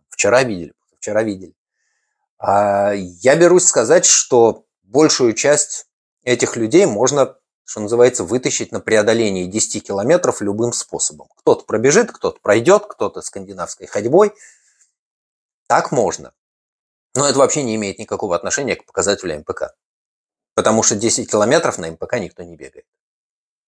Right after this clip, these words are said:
На М П К ты выходишь на второй половине дистанции, если она с-, у тебя средняя, там, восемьсот. Полторы тысячи. Ну вот там ты будешь на М П К на второй половине. Оля?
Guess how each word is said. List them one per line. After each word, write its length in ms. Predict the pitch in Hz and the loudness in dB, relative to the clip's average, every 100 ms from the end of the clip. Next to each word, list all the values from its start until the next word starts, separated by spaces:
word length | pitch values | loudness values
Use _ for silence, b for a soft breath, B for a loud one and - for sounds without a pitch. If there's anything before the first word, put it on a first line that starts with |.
| _ | _
На 100 | 95 | -4
М 120 | 104 107 | -2 0
П 100 | 127 | 0
К 200 | 247 247 | 2 2
ты 120 | 156 | 0
выходишь 800 | 120 113 - 233 185 135 - - | -2 -2 2 2 4 2 -2 -14
на 180 | 104 104 | -8 -6
второй 300 | - 123 123 | 0 2 2
половине 480 | 120 107 131 170 104 | 2 0 0 0 -2
дистанции, 600 | 90 - 123 123 101 85 | -4 -2 -2 -2 -4 -6
если 240 | 90 101 | -6 -4
она 160 | 87 92 | -4 -6
с-, 100 | - | -8
у 160 | _ | _
тебя 160 | 85 90 | -8 -6
средняя, 460 | - 85 67 67 _ | -4 -6 -10 _ _
там, 100 | _ _ - | _ _ -8
восемьсот. 420 | - 104 - - _ _ _ _ _ _ _ _ _ _ _ _ _ _ _ _ _ | -6 -6 -8 -12 _ _ _ _ _ _ _ _ _ _ _ _ _ _ _ _ _
Полторы 380 | 107 98 80 76 | -2 0 0 -2
тысячи. 420 | - 78 - - _ | -12 -20 -20 -20 _
Ну 140 | 107 | -4
вот 200 | 131 98 | -2 -2
там 160 | - 92 | -4 -8
ты 140 | - | -8
будешь 280 | 73 85 87 | -14 -14 -18
на 80 | 85 | -18
М 100 | 76 | -20
П 100 | 78 | -20
К 180 | - _ _ _ _ _ _ _ | -20 _ _ _ _ _ _ _
на 80 | |
второй 280 | - 78 73 | -10 -6 -6
половине. 320 | - 71 71 _ _ _ _ _ _ _ _ _ _ _ _ _ _ _ _ _ _ _ _ _ - | -8 -16 -18 _ _ _ _ _ _ _ _ _ _ _ _ _ _ _ _ _ _ _ _ _ -2
Оля? 360 | 104 117 - | 2 2 0